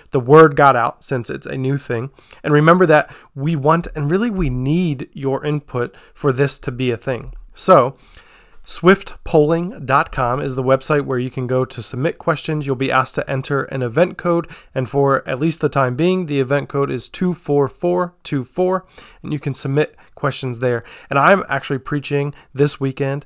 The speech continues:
so if you're listening to this before the eighteenth, then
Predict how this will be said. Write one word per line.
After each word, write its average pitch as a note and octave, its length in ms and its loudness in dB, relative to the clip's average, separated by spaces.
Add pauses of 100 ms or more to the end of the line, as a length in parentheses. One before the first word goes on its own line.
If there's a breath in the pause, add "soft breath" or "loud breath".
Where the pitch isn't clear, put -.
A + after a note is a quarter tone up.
(160 loud breath)
so - 160 -6
if A2 80 -10
you're B2 140 -2
listening C3 440 -4
to B2+ 200 -10
this B2 240 -8 (320 soft breath)
before C3 720 -2 (180 loud breath)
the B2 560 -6 (120)
eighteenth, C3+ 520 -2 (300 loud breath)
then C#3+ 380 4